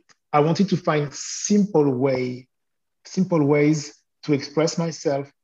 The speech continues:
to people, because everybody, everybody is talking at the moment about virtual reality, augmented reality, and how it could be the next big thing in performance. The people I know, they don't have the money to buy an headset.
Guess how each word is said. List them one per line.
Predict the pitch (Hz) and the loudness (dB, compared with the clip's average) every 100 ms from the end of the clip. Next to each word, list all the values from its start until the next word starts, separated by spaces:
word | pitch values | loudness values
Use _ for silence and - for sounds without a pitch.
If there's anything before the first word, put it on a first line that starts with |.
| _ - | _ -8
to | 147 | -6
people, | 139 135 131 120 - _ | -4 -6 -6 -14 -16 _
because | 135 151 135 - | 0 2 2 2
everybody, | 156 156 160 160 | 2 4 2 2
everybody | 160 165 170 165 | 0 2 2 2
is | 151 | 0
talking | 160 131 151 | -2 -4 -6
at | |
the | 127 | -6
moment | 127 135 139 127 | -6 -6 -6 -6
about | 123 120 | -4 -2
virtual | 123 127 - 143 | -2 -4 -2 -2
reality, | 147 147 147 147 139 147 147 | 0 -2 -4 -6 -8 -4 -2
augmented | 123 131 120 147 | 0 -4 -4 -4
reality, | 143 147 147 143 - 143 147 143 | -2 -2 -2 -4 -4 -2 0 0
and | 123 - - - | -2 -8 -20 -8
how | - 139 | 0 2
it | 135 | 2
could | - 127 | -2 -4
be | 131 | -4
the | 131 | -4
next | 131 139 131 | -2 -2 -2
big | 131 139 - | -4 -4 -6
thing | 147 | -8
in | 135 123 | -8 -6
performance. | 139 - 180 165 160 - - - - _ | -6 -4 -4 -4 -6 -12 -18 -20 -20 _
The | 180 | 2
people | 190 196 165 | 4 6 6
I | 143 180 | 6 6
know, | 151 156 | 4 2
they | 131 | 2
don't | 131 143 | 2 2
have | 135 135 | 4 2
the | 127 | 0
money | 123 135 127 117 | -2 -4 -4 -8
to | - | -12
buy | 110 123 | 0 2
an | 120 - | 2 -2
headset. | 131 123 - | -6 -6 -12